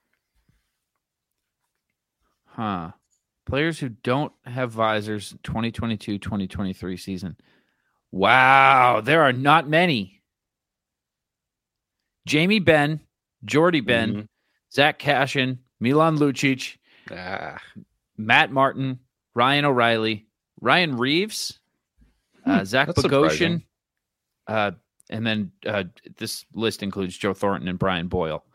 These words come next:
Speaker 1: But, uh, realistically, one, two, three, four,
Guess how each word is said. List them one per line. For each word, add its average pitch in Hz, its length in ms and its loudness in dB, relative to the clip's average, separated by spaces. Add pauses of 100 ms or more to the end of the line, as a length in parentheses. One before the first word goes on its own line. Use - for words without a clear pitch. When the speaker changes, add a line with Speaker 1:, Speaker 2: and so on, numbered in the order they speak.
(580)
Speaker 1:
But, - 240 -4
uh, 82 240 -4 (1600)
realistically, 90 540 -8
one, - 240 -16
two, - 160 -20 (140)
three, - 280 -16
four, - 300 -18